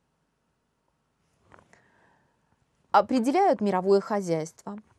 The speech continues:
как совокупность национальных экономик стран мира, связанных мобильными факторами производства.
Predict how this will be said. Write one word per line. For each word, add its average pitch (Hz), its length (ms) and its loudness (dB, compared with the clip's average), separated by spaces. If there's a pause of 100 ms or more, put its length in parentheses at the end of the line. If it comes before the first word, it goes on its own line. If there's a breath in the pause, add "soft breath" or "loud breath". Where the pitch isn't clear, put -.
(440)
как 240 220 -2
совокупность 247 760 0
национальных 196 720 -6
экономик 180 460 -6
стран 262 340 -6
мира, 415 240 -6 (440 loud breath)
связанных 370 760 -4 (960 soft breath)
мобильными 285 640 -2
факторами 202 580 -2
производства. 165 760 -8